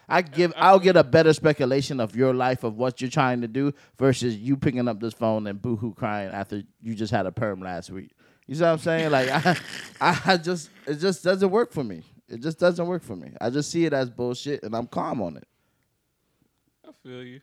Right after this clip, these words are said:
Speaker 1: I, I'd much rather see Jock, like, talking to a homeless person, and I speculate something positive, like,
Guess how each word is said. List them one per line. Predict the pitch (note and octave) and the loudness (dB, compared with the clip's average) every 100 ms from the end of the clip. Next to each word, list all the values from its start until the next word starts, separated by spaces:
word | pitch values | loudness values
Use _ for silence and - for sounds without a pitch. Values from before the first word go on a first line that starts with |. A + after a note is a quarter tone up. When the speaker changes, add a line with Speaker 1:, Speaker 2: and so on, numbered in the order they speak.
| - | 0
Speaker 1:
I, | D#3 F#3+ F3 | 2 4 4
I'd | |
much | F3+ F#3 | 6 4
rather | F3 D#3+ | 6 4
see | D3+ D3 | 2 -2
Jock, | A#2 C3+ C3 | 4 4 4
like, | A#2+ G#2+ | 2 0
talking | - C3 C#3 | 2 2 0
to | B2 A2+ | 0 0
a | |
homeless | G#2 A2+ A#2+ B2 | 0 -4 -6 -4
person, | C3+ C3 A#2 | -4 -4 -6
and | G#2 | -4
I | G#2+ | -2
speculate | A2 - A#2 - A2 G#2 | -4 -4 -6 -4 -6 -6
something | A2+ G2+ G2 - | -8 -10 -12 -8
positive, | G#2+ A2+ G#2 G#2+ G#2 | -2 -2 -2 -6 -4
like, | G2+ | -6